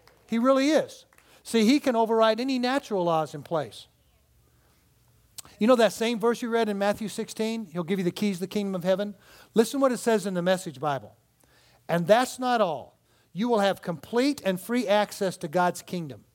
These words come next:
Keys to open any and every door. No more barriers between heaven and earth, earth and heaven.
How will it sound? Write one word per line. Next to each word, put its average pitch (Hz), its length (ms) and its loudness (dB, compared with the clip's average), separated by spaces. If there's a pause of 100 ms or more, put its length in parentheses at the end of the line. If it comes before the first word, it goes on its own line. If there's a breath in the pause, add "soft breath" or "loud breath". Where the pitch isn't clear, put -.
(540 soft breath)
Keys 262 340 2
to 233 100 0
open 196 320 0
any 233 380 -2
and 208 120 0
every 208 260 0
door. 170 300 0
No 190 180 0
more 269 180 2
barriers 208 400 0
between 190 340 -6
heaven 185 260 0
and 165 100 -6
earth, 151 220 -4 (220 soft breath)
earth 190 220 0
and 190 100 0
heaven. 160 280 -2